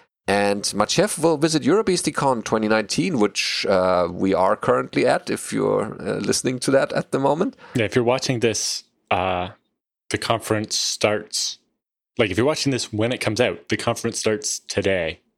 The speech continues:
Speaker 2: basically.
Speaker 1: Yeah. And so they speak of that, about their work and the results they, uh, gotten out of it.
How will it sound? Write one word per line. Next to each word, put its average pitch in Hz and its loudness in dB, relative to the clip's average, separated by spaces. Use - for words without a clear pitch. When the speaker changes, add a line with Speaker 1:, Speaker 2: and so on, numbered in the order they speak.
Speaker 2:
basically. - -6
Speaker 1:
Yeah. 101 2
And 85 -2
so 90 4
they 92 4
speak 107 0
of 101 4
that, 92 2
about 92 0
their 92 4
work 87 0
and 85 -6
the 85 0
results 85 -2
they, - -6
uh, - -8
gotten - -4
out 180 2
of 110 0
it. - -4